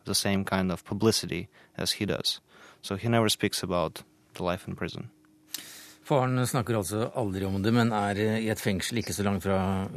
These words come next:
Speaker 2: grensen til, eh, til Finland, så vidt, eh, jeg forstår. Your father's company, Yukos, eh, is now a significant, eh,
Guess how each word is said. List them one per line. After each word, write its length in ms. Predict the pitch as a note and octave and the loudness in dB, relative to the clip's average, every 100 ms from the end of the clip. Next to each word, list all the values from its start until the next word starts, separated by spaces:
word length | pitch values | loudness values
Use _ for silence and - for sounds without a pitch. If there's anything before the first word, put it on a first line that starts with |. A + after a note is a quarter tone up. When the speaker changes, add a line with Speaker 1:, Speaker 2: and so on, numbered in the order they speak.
| G2 | -2
Speaker 2:
grensen 420 | G2+ D#2+ - F2+ | 0 0 -2 -2
til, 260 | F#2+ F2 | -4 -4
eh, 460 | F#2 F#2 F2 F2 E2+ - | -4 -4 -4 -6 -10 -8
til 260 | F#2 F2 | -6 -6
Finland, 440 | F2 F2+ F2 G#2+ G#2 | -4 -4 -2 -2 -2
så 120 | - | -2
vidt, 260 | F2+ - G2 | -6 -8 -6
eh, 180 | F#2 - - | -4 -6 -8
jeg 120 | - - | -10 -8
forstår. 340 | - - - | -10 -8 -6
Your 200 | B2 C3 | 2 4
father's 320 | D3 D#3+ D3+ | 8 8 8
company, 360 | - C3 G2 A2+ | 8 6 8 4
Yukos, 580 | F#2+ F#2+ - F#2 - - - - - - - | 6 2 2 -2 -2 -4 -8 -10 -10 -12 -2
eh, 220 | - A2+ A#2 | 4 6 6
is 140 | G#2+ | 6
now 300 | A2 A#2 C3 | 8 8 8
a 200 | B2+ A2+ | 4 2
significant, 720 | - A2+ A#2 B2 A2+ G#2+ - | 4 6 6 6 4 4 4
eh, 300 | A2+ G#2 G2+ | 4 6 4